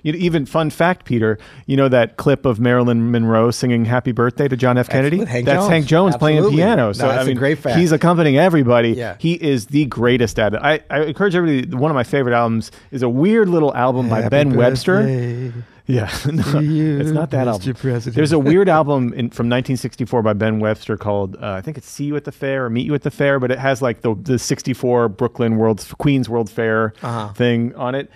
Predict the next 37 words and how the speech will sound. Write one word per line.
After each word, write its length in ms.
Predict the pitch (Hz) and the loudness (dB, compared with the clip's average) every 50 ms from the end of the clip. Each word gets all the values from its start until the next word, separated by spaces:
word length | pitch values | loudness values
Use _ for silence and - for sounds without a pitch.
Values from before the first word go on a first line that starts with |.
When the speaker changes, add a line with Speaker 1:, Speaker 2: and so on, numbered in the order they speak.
| _ _ - | _ _ -8
Speaker 1:
and 100 | 139 127 | -4 -2
Hank 140 | 151 156 143 | -2 -2 0
Jones 240 | 160 151 143 131 | 0 0 0 0
is 100 | 120 113 | -2 -4
playing 300 | - - 131 123 117 113 | -4 -2 0 0 2 2
on 160 | 110 107 107 104 | 2 0 0 0
that, 220 | 107 104 104 104 - | 0 0 0 -2 -2
and 140 | - 110 113 | -4 -4 -4
it's 140 | 113 - - | -4 -6 -6
some 140 | - 143 147 | -6 -6 -2
of 60 | 143 | -2
the 120 | 131 110 101 _ _ _ - | -4 -4 -6 _ _ _ -12
greatest 480 | - 127 127 131 131 127 131 120 - - | -8 -2 0 0 2 0 0 -2 -4 -8
accompaniment 640 | 123 - - 113 110 101 117 113 107 107 101 101 - | -14 -6 -6 -6 -4 -4 -4 -2 -2 -2 -2 -4 -4
I've 140 | 113 107 110 | -8 -8 -6
ever 220 | 110 104 101 95 | -6 -4 -4 -4
heard 160 | 90 98 95 | -4 -4 -4
in 80 | 95 95 | -4 -4
my 80 | 92 | -4
life. 360 | 95 92 90 87 92 92 - - | -4 -4 -4 -6 -6 -8 -10 -10
He 180 | - 107 98 | -8 -6 -4
is 240 | 92 90 90 - - - _ - 69 | -4 -6 -8 -10 -14 -18 _ -20 -20
a 80 | 76 98 | -20 -20
true 280 | - - - 120 110 98 | -18 -10 -8 -6 -4 -4
master 360 | 92 90 90 90 - - 98 | -4 -6 -6 -8 -10 -12 -14
at 120 | 90 87 | -14 -12
that. 240 | - 95 - - - | -12 -12 -12 -12 -14
So, 260 | - - - 92 - - | -16 -16 -14 -14 -14 -14
uh, 100 | 107 - | -14 -14
and 100 | - 139 | -10 -4
that's 160 | 143 160 160 185 | -2 -2 -2 -2
an 80 | 160 - | -4 -2
underrated 420 | 160 170 180 180 170 160 143 127 | -2 0 0 2 2 2 0 0
skill, 160 | - - 165 123 | 0 0 -2 -2
but 140 | 113 107 | -2 0
that 160 | - 143 143 151 | -2 0 2 2
is 180 | 147 131 - | 0 -2 -4